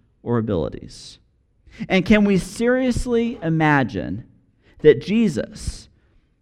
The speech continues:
could be Lord if he were not smart?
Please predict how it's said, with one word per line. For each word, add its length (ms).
could 160
be 140
Lord 580
if 180
he 160
were 180
not 480
smart? 760